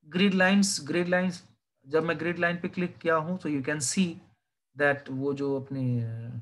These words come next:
graph paper में dot dot line होता है वैसे line आ गया। Grid line का यूज़ होता है कि कोई, अ, दो image को एक parallel line में रखना है, parallel size में रखना है, तो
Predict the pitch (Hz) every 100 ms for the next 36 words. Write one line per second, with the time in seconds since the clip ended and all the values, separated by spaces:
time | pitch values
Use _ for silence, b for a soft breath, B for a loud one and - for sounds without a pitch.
0 | - - 147 139 - 165 160 156 160 139
1 | 139 139 147 143 143 147 135 139 135 123
2 | 143 131 135 127 127 143 196 _ _ _
3 | - 190 220 226 226 240 226 226 226 220
4 | 233 254 254 240 220 214 185 170 147 165
5 | 190 180 175 180 - - 175 170 160 156
6 | 147 151 160 156 139 151 151 131 - 143
7 | 139 131 131 143 143 123 131 143 143 147
8 | 135 131 135 131 127 _ _ _ _ _
9 | _ - 165 151 _